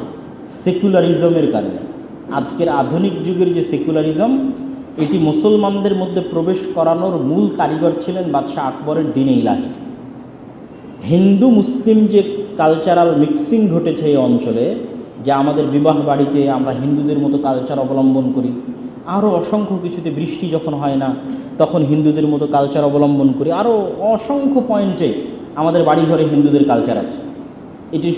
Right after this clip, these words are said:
শুরুটা হয় বাদশাহ আকবরের আমলে দ্বীন-ই-ইলাহির কারণে, যেটি আধুনিক যুগে আমরা যেটার নাম দিয়েছি সেকুলারিজম।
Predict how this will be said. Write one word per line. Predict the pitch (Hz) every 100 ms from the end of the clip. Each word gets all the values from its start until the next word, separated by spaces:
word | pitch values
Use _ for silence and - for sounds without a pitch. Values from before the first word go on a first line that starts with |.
| -
শুরুটা | 202 214 208
হয় | 226 240 170
বাদশাহ | 160 - 160
আকবরের | 147 160 170 175
আমলে | 160 170 156
দ্বীন-ই-ইলাহির | 151 156 147 139 139 -
কারণে, | 101 - - - - - - - - - - - - 117
যেটি | 147 151
আধুনিক | 151 147 208 254 -
যুগে | 220 202
আমরা | 185 175
যেটার | 160 165
নাম | 156 147 147
দিয়েছি | 143 151
সেকুলারিজম। | 147 143 131 110 95